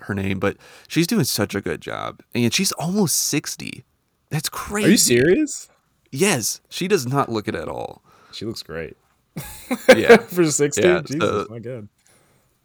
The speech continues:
Speaker 1: Yeah, so she was just such a cool, g-, uh,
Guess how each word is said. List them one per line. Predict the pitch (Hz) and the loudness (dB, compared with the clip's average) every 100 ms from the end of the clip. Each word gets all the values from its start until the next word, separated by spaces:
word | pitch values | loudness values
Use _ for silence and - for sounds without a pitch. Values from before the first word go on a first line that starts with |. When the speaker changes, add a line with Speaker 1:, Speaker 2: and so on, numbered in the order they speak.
| - | -6
Speaker 1:
Yeah, | 107 107 78 | -2 0 -2
so | - 95 82 | -2 -4 -4
she | - - 147 | -6 -2 0
was | 196 113 | 2 0
just | 107 - - - | -2 -6 -10 -16
such | - 131 120 | -6 -2 -2
a | 101 | -6
cool, | - 104 76 69 - _ _ _ _ _ | -8 -6 -4 -6 -8 _ _ _ _ _
g-, | - - | -16 -2
uh, | 107 82 | 0 0